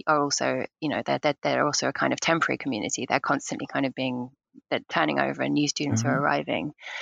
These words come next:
Speaker 1: So it's, in, in some ways, it's, it's the, the library, we don't want the library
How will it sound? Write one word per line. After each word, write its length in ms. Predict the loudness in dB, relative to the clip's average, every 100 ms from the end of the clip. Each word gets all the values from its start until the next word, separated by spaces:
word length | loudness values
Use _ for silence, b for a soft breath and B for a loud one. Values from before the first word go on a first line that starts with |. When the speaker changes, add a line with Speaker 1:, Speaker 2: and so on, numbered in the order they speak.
| B B B B 0
Speaker 1:
So 100 | 0
it's, 200 | 0 -4 -4
in, 100 | 0
in 100 | 0
some 180 | 0 0
ways, 240 | 0 0
it's, 280 | -6 -10 0
it's 280 | 2 2 -4 -10
the, 160 | -12 -4
the 60 | 4
library, 580 | 4 4 2 -2 -2 -6 _ _
we 80 | -2
don't 180 | 2 2
want 140 | 2
the 60 | 2
library 320 | 0 0 -2